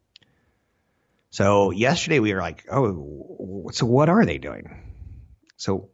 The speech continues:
it's possible that Apple might start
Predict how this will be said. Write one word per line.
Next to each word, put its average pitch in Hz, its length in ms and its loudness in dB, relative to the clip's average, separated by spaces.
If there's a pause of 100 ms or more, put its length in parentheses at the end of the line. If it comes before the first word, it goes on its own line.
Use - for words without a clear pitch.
(340)
it's - 160 -10
possible 170 480 2
that 90 80 -4
Apple 90 300 -4
might 85 240 -8 (100)
start - 420 -6